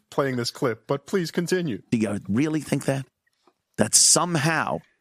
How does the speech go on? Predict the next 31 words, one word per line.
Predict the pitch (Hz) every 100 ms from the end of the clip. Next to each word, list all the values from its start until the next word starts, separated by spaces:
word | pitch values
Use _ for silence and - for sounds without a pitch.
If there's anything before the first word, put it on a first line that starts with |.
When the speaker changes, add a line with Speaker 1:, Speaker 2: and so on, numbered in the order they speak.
| _ _ _
Speaker 2:
in | 113
the | 113
course | - 147 160 160
of | 151
a | 120
few | - 185 220
months, | 196 165 107 - - - _ _ _ - -
you | - 113
found | - - 160 165 165
your | -
<laughs> | -
chops, | - - 147 165 - - - _ - -
you | 113
found | 113 - 160 175
your | 147 120
comedy | - 147 151 165 156
fucking | 131 - 151 160 127
zone? | 92 80 123 147 165 180 175 - _ - - - - _ _ _ _ _ _ _ _ - - -
Or | 165 165
people | 147 - 185 185
wanna | 180 160
hear | 143 160 151
your | 127 131
stupid | - - - 180 170 175 -
fucking | - 156 170
reply | 143 - - 147 127 117 110 - - -
to | 165 -
everyone | 175 170 143 156 139 131 123 - _ -
shitting | - - 160 170 143 117
on | 98 87
you. | 76 55